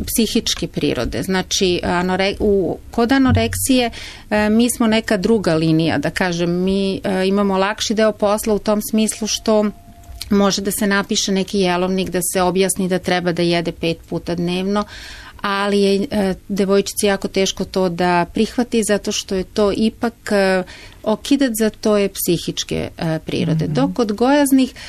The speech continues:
Speaker 1: e, postoji naravno i, i psiha i mnogi iz neke depresije jedu, ali mislim da se lakše sa tim izađe na kraj.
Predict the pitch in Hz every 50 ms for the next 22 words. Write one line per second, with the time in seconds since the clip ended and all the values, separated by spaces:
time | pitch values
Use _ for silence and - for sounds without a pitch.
0 | - - - - - 220 208 208 196 - - 214 - - - 247 247 285 294 262
1 | 202 165 165 180 196 208 220 240 233 220 196 180 170 - - - 190 185 185 -
2 | - 185 180 180 170 - - - - 190 190 190 - - 226 220 214 214 202 208
3 | 214 202 202 208 185 190 190 190 - - 175 165 170 165 165 - 190 185 - -
4 | - 147 135 139 147 147 156 147 151 165 165 240 269 277 - - - - - -
5 | - 196 202 226 233 240 233 247 240 - - 220 214 - - 208 185 180 180 175
6 | - - - - 151 147 - 165 151 147 147 151 143 - - - - - - -
7 | - - - 156